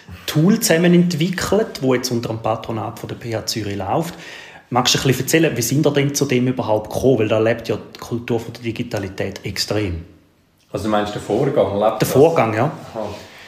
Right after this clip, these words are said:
Speaker 2: Ja, <laughs> ist ein spannender Vorgang gewesen. Also ich möchte sagen, äh, wirklich die grosse Arbeit hat auch, haben auch die Leute von der P H Zürich gemacht. Also es ist schon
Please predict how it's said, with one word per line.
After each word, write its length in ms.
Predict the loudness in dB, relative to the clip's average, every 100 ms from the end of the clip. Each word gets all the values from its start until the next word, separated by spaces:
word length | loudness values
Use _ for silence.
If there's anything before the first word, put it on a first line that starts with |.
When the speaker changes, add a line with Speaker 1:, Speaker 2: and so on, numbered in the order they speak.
| -20 -12
Speaker 2:
Ja, 480 | 0 4 6 4 -4 -12 -18 -14
<laughs> 260 | -12 -6 -4
ist 0 |
ein 80 | -4
spannender 500 | 0 2 4 2 2
Vorgang 320 | 2 4 2
gewesen. 200 | 2 0
Also 140 | 0
ich 40 | 0
möchte 200 | 0 2
sagen, 240 | 4 4 2
äh, 440 | 0 -4 -4 -2
wirklich 320 | 0 -2 -4
die 80 | -2
grosse 320 | 0 0 0
Arbeit 260 | 0 2 2
hat 180 | 0 0
auch, 420 | 0 0 -2 -6
haben 160 | -4 -2
auch 200 | 0 0
die 80 | 0
Leute 140 | 0
von 100 | 0
der 60 | -4
P 180 | -2 -2
H 120 | -2
Zürich 240 | -2 0 0
gemacht. 320 | -2 -2 -4
Also 160 | -4
es 80 | -6
ist 100 | -10
schon 300 | -8 -4 -4